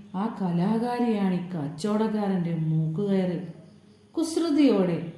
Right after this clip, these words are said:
ആകുലത ഭാവിച്ച് അവൻ നെഞ്ചോട് കൈ ചേർത്തു. ഒക്കെയും തമാശയായി കരുതാൻ ശ്രമിച്ചെങ്കിലും ഹാഫിസിന് പെരുവിരൽ തൊട്ടൊരു ചൂട് അരിച്ചു കയറുന്നതായി തോന്നി. അത് മൂർധാവിൽ തൊട്ടു നിൽക്കും വരെ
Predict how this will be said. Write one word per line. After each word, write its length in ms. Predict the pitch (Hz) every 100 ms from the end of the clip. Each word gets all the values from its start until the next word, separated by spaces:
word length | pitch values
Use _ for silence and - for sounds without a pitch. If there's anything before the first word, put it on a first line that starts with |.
| -
ആകുലത 720 | 185 240 269 285 269 240 170
ഭാവിച്ച് 420 | 170 165 170 - 147 151 - - - _ _ -
അവൻ 220 | 170 170 160 - - - - _ _ _ _ _ -
നെഞ്ചോട് 520 | 175 185 180 185 180
കൈ 260 | 175 170 156
ചേർത്തു. 420 | 160 165 151 151 - - - _ _ _
ഒക്കെയും 500 | 226 240 320 339 339
തമാശയായി 720 | 320 220 208 233 269 277 285 254
കരുതാൻ 400 | 240 196 196 196
ശ്രമിച്ചെങ്കിലും 840 | - 180 180 196 180 180 139 - - - -
ഹാഫിസിന് 600 | 185 190 233 226 202 175 175 - - - -
പെരുവിരൽ 580 | 277 285 320 233 214 220
തൊട്ടൊരു 300 | 196 190 180
ചൂട് 420 | - 190 196 208
അരിച്ചു 420 | 190 170 208 226
കയറുന്നതായി 640 | 214 175 170 175 170 170
തോന്നി. 320 | 170 156 151 147 - - - - _ _
അത് 220 | 175 180 175
മൂർധാവിൽ 520 | 175 175 185 185 190
തൊട്ടു 360 | 185 170 -
നിൽക്കും 360 | 226 185 - 180
വരെ 340 | 170 160 160